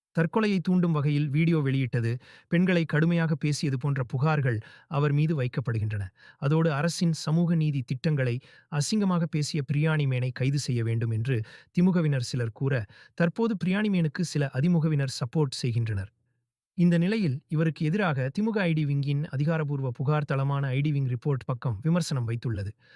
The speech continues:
அவர் மீது புகார் தர வேண்டும் என்று கூறியுள்ளது. இதனால் அடுத்து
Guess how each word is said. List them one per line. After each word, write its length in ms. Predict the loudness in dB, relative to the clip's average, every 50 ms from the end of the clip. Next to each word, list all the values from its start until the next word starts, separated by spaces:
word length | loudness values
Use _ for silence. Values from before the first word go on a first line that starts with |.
| -20 -20 -8 _
அவர் 180 | 2 2 4 4
மீது 140 | 2 2 0
புகார் 340 | -2 0 0 0 0 0 -2
தர 120 | 0 0 0
வேண்டும் 340 | 2 2 2 0 0 0 0
என்று 180 | -2 -2 -2 -4
கூறியுள்ளது. 480 | -4 -2 -2 -2 -2 -4 -4 -6 -8 -10 _ _ _ _ _ _ _ _ _ _ _ _ _ 0
இதனால் 280 | 2 2 2 2 2 2
அடுத்து 280 | 0 0 0 0 0